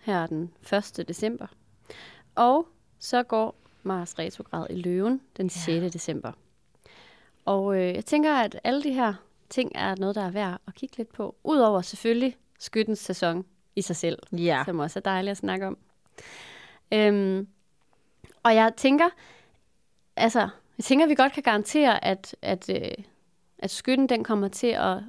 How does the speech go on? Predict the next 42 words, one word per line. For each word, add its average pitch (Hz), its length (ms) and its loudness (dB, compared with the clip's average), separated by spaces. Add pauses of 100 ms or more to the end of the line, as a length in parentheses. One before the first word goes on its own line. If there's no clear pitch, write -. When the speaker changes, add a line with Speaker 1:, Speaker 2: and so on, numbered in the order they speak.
(120)
Speaker 1:
at 202 100 -4
sådan 185 320 -2 (520)
bringe 214 260 4
lidt 214 180 0
tiltrængt 208 580 -2
lys, 226 340 -4
ikke? 285 140 -6 (340)
Speaker 2:
Helt 240 220 -6
klart. - 180 2
Speaker 1:
Og 196 60 -4
det 254 80 0
kommer 240 280 4
man 214 280 2
mås-, 208 180 -10
det 269 80 0
håber 277 240 2
jeg 220 60 6
også, 233 120 -2
at 226 40 -2
man 214 100 -2
kan 214 120 -6
mærke 208 240 -4
i 208 40 -10
det 226 140 -4
her 202 160 -4 (440)
afsnit. 180 420 -6 (160)
Speaker 2:
Ja. 254 120 -4 (400)
Speaker 1:
Ja. - 160 -6 (720)
At 220 80 -4
Speaker 2:
Ej. 220 60 -6
Speaker 1:
der 220 60 2
er 214 40 4
sådan, 208 540 0
for 233 80 -2
jeg 220 80 -4
tænker, 262 220 0
vi 247 60 0
har 233 120 -4
brug 269 220 -2
for 247 140 -2
lidt 226 140 -2
varme. 202 320 -4